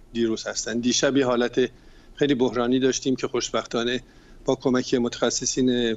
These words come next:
مختلف و همکاران دیگرمون تونستیم این رو کنترل کنیم و تا حدودی امشب بهتر از دیشب هستند و الان هم، هم همین الان در خدمتشون بودم و بالا سرشون و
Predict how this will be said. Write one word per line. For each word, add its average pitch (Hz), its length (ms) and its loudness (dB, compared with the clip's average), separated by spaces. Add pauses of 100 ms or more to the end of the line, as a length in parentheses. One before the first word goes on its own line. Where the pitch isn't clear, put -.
(140)
مختلف 120 600 -2
و 120 40 0
همکاران 113 720 -2 (540)
دیگرمون 131 540 2
تونستیم 123 520 -2
این 120 80 -2
رو 117 80 0
کنترل 113 460 0
کنیم 117 440 -2 (580)
و 139 200 0 (140)
تا 147 160 0
حدودی 135 540 0 (560)
امشب 135 560 0
بهتر 120 360 0
از 104 220 -4
دیشب 101 380 -6
هستند 117 500 -2
و 117 220 0 (120)
الان 135 460 0
هم، 120 180 -2
هم 123 160 -2
همین 123 300 2
الان 117 380 -2 (640)
در 117 120 0
خدمتشون 117 760 -2
بودم 117 340 -2
و 113 260 -2
بالا 104 220 -2
سرشون 113 600 -2
و 107 140 0